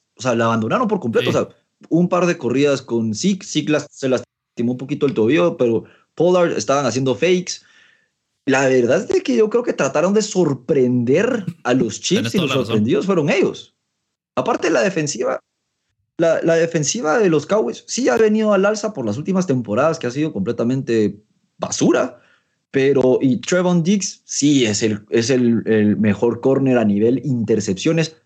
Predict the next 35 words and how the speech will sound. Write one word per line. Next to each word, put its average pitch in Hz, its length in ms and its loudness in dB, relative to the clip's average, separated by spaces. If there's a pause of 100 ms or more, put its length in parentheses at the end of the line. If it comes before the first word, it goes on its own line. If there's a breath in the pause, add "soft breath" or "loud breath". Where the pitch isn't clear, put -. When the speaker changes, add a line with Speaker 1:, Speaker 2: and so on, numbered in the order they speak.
(120)
Speaker 1:
pero 120 160 0
es 139 80 0
el 160 120 -2
corner 175 440 0 (320 soft breath)
que, 120 120 0
si 110 120 -2
buscamos 143 460 0
el 107 140 0
dato, 131 220 0 (160)
es 127 140 -2
el 143 80 -2
corner 160 380 -2
que 120 160 2
más 156 400 -2
han 175 140 0
quemado 170 560 0
con 117 180 -4
pases 147 220 -2
de 127 80 0
más 131 160 0
de 143 100 2
veinte 143 240 0
yardas. 151 560 -2 (960)
Entonces 147 460 0
te 131 100 -2
hace 165 220 0
una 185 240 2
buena, 208 300 0
como 117 180 -4
el 107 80 -4
pick 175 140 0
six 208 280 -6
contra 131 260 -2
Mac 147 180 -4
Jones, 208 240 0